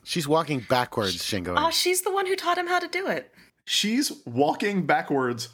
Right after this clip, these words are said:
Speaker 3: holding her book bag. And
Speaker 1: Behind her,
Speaker 3: Shingo.
Speaker 1: yeah. Also, but it's weird because her book bag is under her ponytails.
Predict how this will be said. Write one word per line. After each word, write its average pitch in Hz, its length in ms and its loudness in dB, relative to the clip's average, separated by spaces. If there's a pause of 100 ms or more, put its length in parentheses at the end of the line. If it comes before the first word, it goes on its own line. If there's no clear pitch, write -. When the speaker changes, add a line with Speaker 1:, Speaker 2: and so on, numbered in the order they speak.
Speaker 3:
holding 180 600 2
her 175 240 0
book 127 400 0
bag. 113 540 -2 (200)
And 107 160 2
Speaker 1:
Behind 120 200 0
her, 92 160 -2
Speaker 3:
Shingo. 90 40 -4
Speaker 1:
yeah. 90 200 -2 (300)
Also, 233 400 2 (180)
but 202 120 2
it's - 140 -4
weird 180 260 0
because - 440 -2
her 180 140 2
book 180 240 0
bag 220 320 0 (140)
is 143 420 0 (720)
under 185 400 4
her 160 200 0 (340)
ponytails. 214 920 0